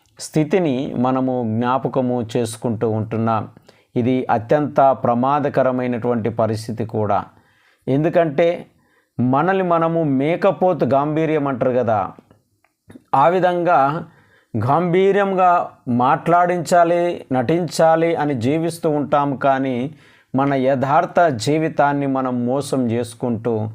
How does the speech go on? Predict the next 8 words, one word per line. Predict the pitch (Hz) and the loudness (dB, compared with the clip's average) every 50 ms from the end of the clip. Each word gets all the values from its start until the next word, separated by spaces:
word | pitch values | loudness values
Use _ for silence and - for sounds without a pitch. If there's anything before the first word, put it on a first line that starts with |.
| - - _ _ _ - | -14 -20 _ _ _ -4
ఉంటున్నాము | - 127 135 131 - 160 156 147 139 135 131 131 127 127 127 - | -2 -2 -2 0 0 -2 0 0 0 0 0 0 -2 -4 -4 -4
అనేది | - 123 123 127 120 113 120 | -4 -2 -2 -2 -2 -2 -4
జ్ఞాపకం | 101 107 113 117 120 120 123 120 - - 117 117 113 | -2 -2 -2 0 0 -2 -2 -4 -4 -4 -4 -2 -4
చేయబడుతూ | 113 - - 117 113 107 113 110 110 110 - 117 110 | -4 -4 -2 -2 -2 0 -2 -2 -4 -4 -4 -4 -4
ఉంటుంది. | 107 107 101 - 113 107 104 107 104 107 | -4 -4 -4 -4 -4 -4 -2 -2 -2 -2
అందుకే | 110 113 113 113 110 110 107 101 104 107 - _ _ _ _ _ _ _ _ - | -2 -2 -2 -2 -2 -4 -4 -4 -6 -10 -16 _ _ _ _ _ _ _ _ -2
ప్రియమైన | 120 127 127 113 123 123 120 120 120 117 113 | 0 0 0 0 0 -2 -2 -2 -2 -2 -4
స్నేహితులారా, | 110 113 - 127 120 123 120 110 123 120 120 113 113 113 107 104 113 | -4 -4 -4 -4 -2 -2 -4 -4 -2 -2 0 0 0 0 -2 -4 -6